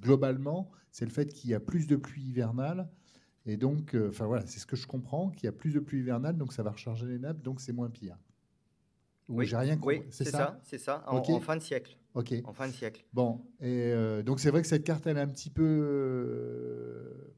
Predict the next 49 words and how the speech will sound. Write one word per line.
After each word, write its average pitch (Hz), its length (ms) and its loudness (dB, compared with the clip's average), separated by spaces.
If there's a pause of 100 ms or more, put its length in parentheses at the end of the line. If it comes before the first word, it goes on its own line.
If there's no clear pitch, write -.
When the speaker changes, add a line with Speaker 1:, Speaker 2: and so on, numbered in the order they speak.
(380)
Speaker 1:
si - 160 -8
on 143 60 -2
voit 135 140 2
juste 139 280 -2
ça, 143 220 -6
on 143 160 -6
se 117 60 -8
dit, 135 120 -4
bah, 104 460 -2 (120)
j'ai 110 200 -8
la 110 160 -4
même 113 140 0
conclusion, 110 500 -10
finalement, 104 360 -10
on - 40 -8
va 98 80 -6
passer 95 300 -10
un 107 40 -6
cap 104 220 -10
dur, 113 160 -8
mais 113 120 -6
ça - 160 -10
va 101 100 -8
être, 95 340 -12 (300)
ça - 160 -8
va 104 80 0
être 101 100 -8
plutôt 101 560 -6
plus - 120 -12
cool. 135 260 -6
Donc 104 200 -10
je - 80 -20
pense 101 160 -10
qu'il 110 120 -14
faut 107 100 -14
insister 98 400 -12
sur 110 180 -8
la, 101 80 -6 (320)
sur - 140 -6
la 113 80 0
communication. 113 680 -4 (680)
Euh, 120 280 4
et 123 140 4
si 165 180 2
je 156 140 0
comprends 151 420 0
bien, 170 580 2 (400)
si, 190 920 0
euh, 120 840 2